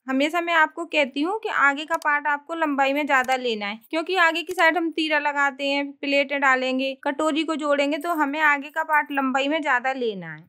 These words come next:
अब पीछे का हटा देंगे। अब देखिए, हमें तीरे का निशान लगाना है। तीरे का निशान हम यहाँ पे चौदह इंच पे लगाएंगे, क्योंकि इस ब्लाउज की लंबाई ज़्यादा है। अब देखिए, हमने यहाँ पे निशान बना लिया। अब हमें एक इंच ऊपर की साइड लेते हुए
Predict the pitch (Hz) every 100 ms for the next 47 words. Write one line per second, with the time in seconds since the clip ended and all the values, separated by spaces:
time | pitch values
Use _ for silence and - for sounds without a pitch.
0 | 262 262 320 285 339 359 339 262 190 185
1 | 170 160 185 _ _ _ _ _ _ 277
2 | 254 277 262 285 285 330 339 349 359 370
3 | 392 370 339 349 339 302 233 165 165 170
4 | 190 _ - 339 370 392 381 370 370 359
5 | 370 339 330 311 294 403 - 330 311 320
6 | 330 320 339 320 254 220 190 208 214 294
7 | 302 349 370 - - - 277 277 277 285
8 | 320 302 277 277 302 269 214 175 170 165
9 | 160 _ _ _ _ _ _ _ _ _
10 | _ _ - 254 302 285 330 302 302 339
11 | 311 269 277 330 311 302 302 311 269 208
12 | 196 190 208 - 311 320 285 320 - 277
13 | 277 294 294 302 269 277 269 294 294 277
14 | 269 262 277 277 262 330